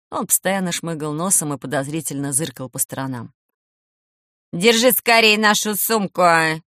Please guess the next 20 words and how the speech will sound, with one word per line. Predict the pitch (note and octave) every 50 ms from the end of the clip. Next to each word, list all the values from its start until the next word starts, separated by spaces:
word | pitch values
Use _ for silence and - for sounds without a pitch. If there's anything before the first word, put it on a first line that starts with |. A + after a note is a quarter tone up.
| _ _ _ _ _ _ -
раздался | - E3+ E3 D3+ C3+ D3 D#3+ D3+ - - D#3
злой | C#3+ D#3 D3+ D#3+ D3+
голос | C#3 C#3 G3+ G3+ F3 D#3 - -
из | D3 -
темноты | - D3 D#3+ D#3+ D3+ - - D#3+
почтового | - D3+ D3+ - - - E3 D3+ C#3+ C#3 B2+
вагона. | C3 C#3+ D3 C3+ C3 B2+ B2 A#2 A2+ - _ _ _ _ _ _ _ _ _ _ _
Проныра | - A3 A#3+ B3 B3+ D4 C#4+ C4 G#3+
сунул | - - A#3 A3+ G#3 F#3+ F3
в | F3
окошко | F3+ E3+ - E3 E3 - - - D#3
руку | D#3 G3 A3 - - A#3 A3+ - - - - _ _ _ -
и | - F4+
схватил | - - - A3 F#3 - - B3+ C#4+
небольшой | D#4+ C#4+ F#3+ E3 D#3 D3+ - A#3+ B3
саквояжик. | - - - - B3 B3 G#3 D#3+ C#3+ C3 B2+ A#2+ - - _ _ _ _ _ _ _ _ _ _ _ _ _ _ _ _ _ _ _ _ _ _
«Теперь | - - - B3+ - - - C4 B3 A#3 A3 A3 A3 A3+
мне | A3 A#3 A#3+ A#3 A#3 G#3+
помоги, | F3+ - A3 A3 A3 G#3+ G#3 G#3+ F3+ G#3+ G#3+ G#3
безмозглый | E3+ E3+ A3+ G#3+ G3 G#3+ A#3 A#3 G#3 F#3+ F3 G#3 A3 A3